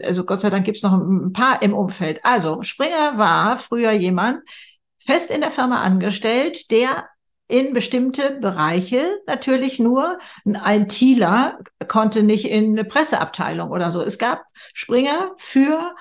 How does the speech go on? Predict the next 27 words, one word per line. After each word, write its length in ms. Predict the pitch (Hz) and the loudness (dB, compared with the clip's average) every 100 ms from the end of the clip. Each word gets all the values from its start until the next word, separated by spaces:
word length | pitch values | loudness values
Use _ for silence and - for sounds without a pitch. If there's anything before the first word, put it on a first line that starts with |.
| - | -6
Abteilungen, 760 | 202 - 233 254 285 294 285 214 | -4 -2 0 0 0 -2 0 2
wenn 180 | 208 | 2
da 80 | 240 | 2
jemand 320 | 226 220 214 | 0 0 0
krank 260 | 208 143 180 | -2 -6 -6
war. 160 | - 190 - - | -10 -10 -14 -8
So, 140 | 190 | -2
jetzt 180 | 220 247 | 0 0
habe 100 | 262 | -2
ich 60 | 226 | 0
mir 260 | 226 196 196 | 0 0 -2
neulich 340 | 202 233 202 | -2 -2 -2
so 80 | 196 | -2
einen 140 | 196 | -2
C 260 | 190 - 202 | -2 -2 0
E 60 | |
O 160 | 208 240 | 2 0
gegriffen 560 | 190 170 160 - 262 - - 214 - | -2 -4 -8 -4 -4 -4 -12 -14 0
und 200 | 208 202 | 0 2
habe 200 | 226 226 | -2 0
den 200 | 233 220 | 2 4
mal 120 | 190 | 4
gefragt, 340 | 185 - 196 | 2 -2 0
wie 40 | 214 | 0
es 80 | 202 | 2
denn 140 | 185 | 2
bei, 220 | 185 - | 0 -4